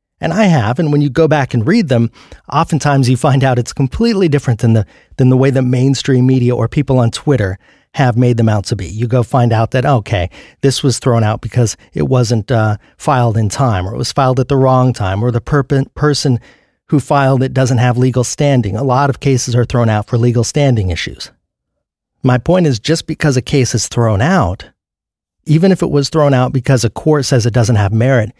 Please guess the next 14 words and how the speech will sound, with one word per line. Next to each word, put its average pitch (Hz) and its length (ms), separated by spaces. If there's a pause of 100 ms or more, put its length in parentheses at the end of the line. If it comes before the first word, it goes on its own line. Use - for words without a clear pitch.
(180)
doesn't 180 320
mean 185 160
it 147 120
doesn't 143 260
have 147 320
merit. 151 560 (1800)
The 123 120
court 240 360
isn't 170 240
the 127 80
final 143 320
arbiter 127 420
of 92 120
truth. - 600